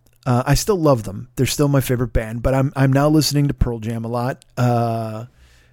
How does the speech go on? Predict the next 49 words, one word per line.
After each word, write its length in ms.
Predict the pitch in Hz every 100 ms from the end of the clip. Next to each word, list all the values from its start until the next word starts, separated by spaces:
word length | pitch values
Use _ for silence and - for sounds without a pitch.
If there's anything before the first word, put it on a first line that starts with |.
| -
you 100 | 135
know, 180 | 127 139
I'm, 280 | 127 127
I'm 120 | 131 127
lis-, 200 | 123 135
I've 200 | 123 117
listened 320 | 123 123 113
to, 300 | 127 123 123
I've 100 | 120
been 160 | 117 120
listening 320 | 120 117 120
to 80 | 113
Nirvana, 400 | 113 110 110 120
but 160 | 117 107
I 40 |
mean, 140 | 110
they're 140 | 107 110
gone, 300 | 101 101 104
obviously. 500 | 107 104 110 117 123
But, 240 | 113 117 - - - - - -
but, 180 | 131 123
um, 540 | 123 120 120 117 113 - _ _ _ _ -
Tool 480 | 143 139 143 151 - -
has 180 | 127
arrived, 540 | 123 120 113 117 123 -
you 100 | 127
know, 120 | 120
where 120 | 117
I'm 120 | 113 120
listening 340 | 113 117 110
to 60 | 107
them 260 | 113 120
a 80 | 120
lot, 400 | 113 110 113 - _ _ _ _ _ _ _ -
and, 280 | 131 120 120
uh, 520 | 117 113 110 107 110 - _ _ _ _ _ _ _ _ _ _ _ -
and 120 | 143 123
Balance 400 | 160 196 160 -
comes 240 | 139 117
out, 180 | 117 131
and 100 | 139
I 60 | 151
listen 240 | 185 170
to 80 | 156
it, 60 | 156
and, 120 | 165
and 180 | 160 160
look, 160 | 131 -
I, 160 | 143